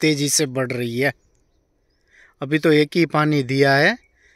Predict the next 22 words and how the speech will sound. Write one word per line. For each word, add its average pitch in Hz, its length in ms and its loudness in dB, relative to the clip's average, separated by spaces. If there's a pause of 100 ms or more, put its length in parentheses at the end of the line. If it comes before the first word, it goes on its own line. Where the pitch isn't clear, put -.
(1160)
ये 123 120 -10
देखिए 113 420 -12 (1200)
फ्रूट 147 300 -6 (500)
शाइनिंग 156 600 -2
देखिए 139 360 0
और 135 200 -2 (1000)
फ्रूट 156 300 -8 (540)
की 151 160 -6
साइज 143 460 -2
तेज़ी 151 280 0
से 143 160 -2
बढ़ेगी। 139 460 0
अभी 135 220 -2
तो 202 180 -2
स्पेशल - 1200 -4
डोज 156 260 4
चलाया 156 440 2
है 175 280 -2 (680)
अनार 147 340 2
में। 165 220 0 (1300)
ये 127 200 -2
देखिए 113 500 -6